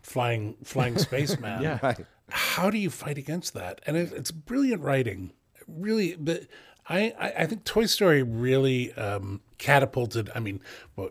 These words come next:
Speaker 1: it was the first, first Pixar,
Speaker 2: Pixar,
Speaker 1: right?
Speaker 3: Yeah.
Speaker 1: But the writing more so than anything, it
Speaker 2: Yeah.
Speaker 1: just, it went to a different level.
Speaker 3: Hmm.
Speaker 2: Yeah.
Speaker 1: Um, and it hit, I, I remember seeing it with, uh, I took my two, um,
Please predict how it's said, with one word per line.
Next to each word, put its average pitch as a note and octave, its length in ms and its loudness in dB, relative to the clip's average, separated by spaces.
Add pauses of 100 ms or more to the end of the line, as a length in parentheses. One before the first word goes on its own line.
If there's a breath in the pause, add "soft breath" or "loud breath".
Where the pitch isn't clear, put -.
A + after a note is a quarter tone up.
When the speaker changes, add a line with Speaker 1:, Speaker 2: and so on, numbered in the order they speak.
Speaker 1:
it B2+ 100 2
was A#2+ 180 2
the - 80 -10
first, - 380 -2 (120)
first C#3+ 300 0
Pixar, C3 320 -4
Speaker 2:
Pixar, G#2+ 180 -6
Speaker 1:
right? A2+ 260 -4
Speaker 3:
Yeah. G#2 300 0 (560 loud breath)
Speaker 1:
But C#3 300 6
the B2+ 160 2
writing C3+ 640 0
more A#2+ 340 0
so A#2 240 -2
than G#2 200 -4
anything, A2+ 580 -4
it G#2+ 140 -10
Speaker 2:
Yeah. G#2+ 140 -14
Speaker 1:
just, D3+ 300 0 (320 loud breath)
it B2 80 -2
went F3 220 2
to F3+ 140 4
a D3+ 40 6
different A#2+ 400 0
level. F#2 420 -2 (140)
Speaker 3:
Hmm. G#2+ 160 -2
Speaker 2:
Yeah. F#2 120 -2 (600 loud breath)
Speaker 1:
Um, A2 220 -8 (320)
and D3+ 360 2 (160)
it C#3+ 180 -4
hit, - 400 -4 (500)
I, G3 400 4
I - 60 2
remember F3 320 2
seeing C#3 460 0
it B2 200 -2
with, A#2 560 -2 (540 loud breath)
uh, - 180 -2
I C3 60 4
took - 280 0
my A#2 280 2
two, C3 680 -2
um, G#2+ 440 -6